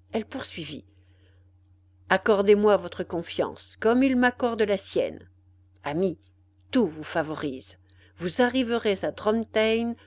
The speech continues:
sans rencontrer un ennemi. » « Seigneur Hackett », interrompit une voix, «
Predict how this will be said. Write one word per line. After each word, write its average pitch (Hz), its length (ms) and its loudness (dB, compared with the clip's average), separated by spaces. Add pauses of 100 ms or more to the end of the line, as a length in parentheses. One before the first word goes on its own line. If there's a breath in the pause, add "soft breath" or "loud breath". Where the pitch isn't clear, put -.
sans 240 340 2
rencontrer 247 580 2
un 240 120 2
ennemi. » « 240 420 2 (1600)
Seigneur 403 400 6
Hackett », - 540 0 (300)
interrompit 175 520 -8
une 170 220 -10
voix, « 147 240 -12